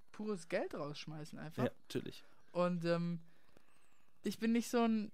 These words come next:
Speaker 1: auch nicht so ein W-G-Party-Typ.
Speaker 2: Ja.
Speaker 1: Also ich,
Speaker 2: Ja.
Speaker 1: ich bin zwar auf ein, ein paar gewesen,
Speaker 2: Ja.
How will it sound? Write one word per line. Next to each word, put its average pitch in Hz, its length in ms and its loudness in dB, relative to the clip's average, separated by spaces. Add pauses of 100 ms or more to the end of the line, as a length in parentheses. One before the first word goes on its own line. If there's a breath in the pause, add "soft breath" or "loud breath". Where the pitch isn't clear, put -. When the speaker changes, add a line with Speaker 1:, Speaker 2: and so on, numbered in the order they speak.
(120)
Speaker 1:
auch 196 140 2
nicht 220 240 4
so 233 80 2
ein 220 180 2
W-G-Party-Typ. 180 1120 -4 (300)
Speaker 2:
Ja. 127 140 4 (680)
Speaker 1:
Also 190 340 6
ich, - 160 0
Speaker 2:
Ja. - 60 2 (260)
Speaker 1:
ich 165 200 0
bin 247 280 6
zwar 220 300 8
auf 196 280 2
ein, - 260 -4
ein 196 200 -2
paar 196 280 0
gewesen, 185 720 0 (100)
Speaker 2:
Ja. - 100 -4